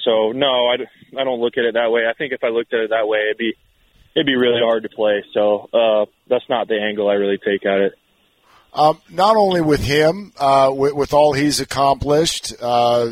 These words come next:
Speaker 2: you're such a, a high draft pick and a big prospect. Same with Patrick Bailey. There, there's the, the obvious and constant talk about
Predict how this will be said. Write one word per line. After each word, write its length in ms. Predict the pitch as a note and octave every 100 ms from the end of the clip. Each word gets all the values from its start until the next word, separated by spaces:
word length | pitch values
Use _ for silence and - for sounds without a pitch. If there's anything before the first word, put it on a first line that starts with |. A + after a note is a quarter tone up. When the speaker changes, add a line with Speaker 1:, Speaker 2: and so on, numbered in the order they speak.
| G#2+
Speaker 2:
you're 300 | G#2+ A#2 D3+
such 320 | - D3+ -
a, 180 | C#3 C3+ A#2 A#2 -
a 140 | A#2
high 320 | A#2 C#3 D3 D3
draft 420 | A#2+ C#3 C#3 -
pick 260 | C3+ C#3
and 120 | C3+ A2+
a 40 |
big 400 | F#2+ C#3 C#3 B2
prospect. 840 | - C3+ C3 - - C#3 D3 - - _ _ _
Same 360 | - C#3+ D3+ D#3
with 180 | D3
Patrick 480 | - C#3 C#3 C#3 B2+
Bailey. 400 | - C3 C3+ C#3+
There, 260 | D3+ C#3 C#3+
there's 400 | - D3+ D3 - - A#2+ _ _ C#3+
the, 120 | F#3
the 200 | D#3+ F3
obvious 500 | - F3+ G3 G3+ F3
and 100 | D#3
constant 460 | C3 D3+ D3+ - C#3
talk 340 | - D3 C#3+
about 400 | C#3 A#2+ B2 B2